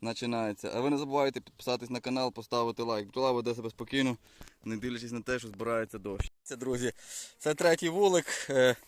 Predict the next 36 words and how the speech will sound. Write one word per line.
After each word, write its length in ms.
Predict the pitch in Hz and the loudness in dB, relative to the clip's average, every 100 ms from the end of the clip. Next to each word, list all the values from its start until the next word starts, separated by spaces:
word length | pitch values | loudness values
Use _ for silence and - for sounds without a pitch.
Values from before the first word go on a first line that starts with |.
| - - - | -20 -20 -14
казав 340 | - 143 185 180 | -2 4 6 6
вам, 160 | 170 | 2
що 120 | 160 | 0
тут, 200 | 165 175 151 | -2 -4 -2
ну, 140 | 175 | 0
немає 380 | 160 160 165 165 | 2 4 4 4
матки. 440 | 170 160 139 - 131 | 4 4 2 0 0
Ось 200 | 127 135 | 0 -2
він 140 | 131 - - - - - - - - 123 | -6 -8 -20 -20 -20 -20 -20 -20 -12 -10
відкритий, 600 | 123 - 151 156 139 127 123 - | -10 -6 -2 0 0 -2 -4 -6
так 100 | 127 | 0
як 120 | 127 | 2
я 120 | 135 | 2
вам 160 | 131 131 | 2 0
показував, 500 | 131 123 160 135 120 | -2 2 4 4 0
пам'ятаєте, 640 | 123 127 123 139 131 120 113 | 0 -2 2 4 4 0 -6
що 200 | 123 117 | -10 -10
в 20 | |
третьому 400 | - 135 127 127 | -4 -4 -2 -4
вулику 320 | 143 139 131 | -2 -4 -2
немає 320 | 131 131 131 | -2 0 0
матки. 440 | 131 135 123 - 113 - - - - - - | 2 2 0 -4 -14 -14 -20 -20 -20 -20 -2
Ще 160 | 165 | 0
не 100 | 160 | 0
хотів, 360 | 156 156 165 147 | -4 -4 -2 0
ну, 140 | 147 | 0
його 220 | 147 143 | 0 0
там 100 | 143 | -2
підготувати, 460 | 139 143 143 151 151 | -4 -6 -2 0 0
щоб 140 | 147 | -2
ввечері 340 | 135 147 151 139 | -4 -2 -2 -4
забрати 400 | 135 131 147 139 | -4 0 0 0
його 100 | 139 | -4
додому 420 | 139 131 165 147 | -2 0 2 2
для 120 | 127 | 0
об'єднання 600 | 135 127 131 143 139 139 | 0 0 2 2 4 2